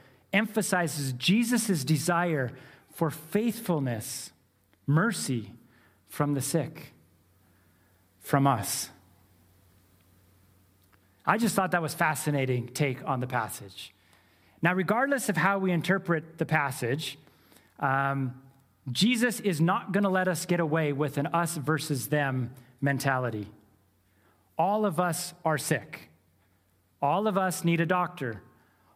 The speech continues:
All of us are sinners. All of us need the forgiveness of God, and this definitely includes pastors.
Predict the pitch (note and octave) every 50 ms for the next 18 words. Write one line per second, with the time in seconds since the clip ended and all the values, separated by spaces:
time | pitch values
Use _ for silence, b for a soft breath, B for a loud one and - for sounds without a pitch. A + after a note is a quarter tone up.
0 | b - D3 D#3 F#3 G#3 G#3+ G3+ E3 D3+ F3 F3 F3 E3 - - - - - _
1 | - E3 E3+ D#3+ - - G#3+ G#3+ F#3+ D3+ C3 A#2 - - - - b b b b
2 | b b b b b - F3 G#3+ B3 B3+ B3+ A3 G#3 A#3 G#3+ - - F3+ F3 F#3+
3 | G#3+ A3 A3 F3 E3 G3 - - F#3 E3 D3+ F#3 F#3 E3+ F3+ F#3+ E3 - F#3 E3
4 | D3 D#3+ D#3 D3+ D3+ D#3 D#3 - F3+ E3 D#3 D3+ E3 D3 B2+ C3+ C3 E3+ F#3+ G#3
5 | G#3 - - G#3 G#3 G#3 G3+ G3+ F#3 F3+ F3 E3 D#3 - - - F3+ F3 D#3+ D3+
6 | D3 C#3+ C3+ - - B B B B B B _ _ _ - - D#3 D#3 D3 B2
7 | - - - A#2+ G#2 F#2+ - - - -